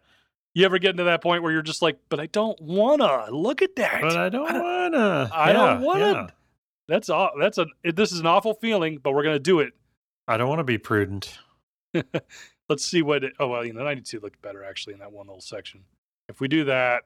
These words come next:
Speaker 1: we've knocked it down to a hundred and twenty miles extra that you can just chomp on, and I like it.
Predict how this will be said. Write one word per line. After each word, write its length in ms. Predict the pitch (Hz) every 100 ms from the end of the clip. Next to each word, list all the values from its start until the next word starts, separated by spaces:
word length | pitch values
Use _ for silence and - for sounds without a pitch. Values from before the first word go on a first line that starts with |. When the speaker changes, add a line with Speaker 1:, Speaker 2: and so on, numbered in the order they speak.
| -
Speaker 1:
we've 160 | 123
knocked 360 | 123 135 135 131
it 80 | 123
down 260 | 131 127
to 100 | 120 110
a 40 |
hundred 320 | 107 165 170
and 100 | 151
twenty 320 | - 160 151 143
miles 420 | 139 131 131 120
extra 440 | 139 131 - 135 120
that 100 | 113
you 120 | 120
can 160 | 120 110
just 200 | 110 - _ _ _ _
chomp 400 | - 156 151 139
on, 480 | 143 139 139 131 131 _ _ _ _ _
and 480 | 123 120 117 113 113
I 240 | 131 143
like 720 | 135 120 117 117 117 123 120
it. 260 | 107 107 -